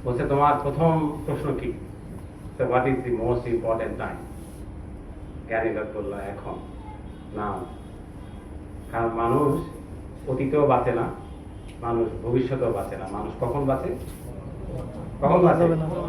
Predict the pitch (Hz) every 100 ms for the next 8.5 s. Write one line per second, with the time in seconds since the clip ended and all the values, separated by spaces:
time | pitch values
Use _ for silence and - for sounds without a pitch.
0 | 202 160 135 127 123 139 131 - - 123
1 | 143 139 143 147 151 160 151 165 247 269
2 | - - - 120 156 151 143 123 117 117
3 | 120 113 107 104 101 117 - 107 98 -
4 | - - - - - - - - - -
5 | - - - - - - - - - -
6 | - - - - - 131 123 - 143 160
7 | - 147 127 135 139 135 127 123 120 117
8 | - - - -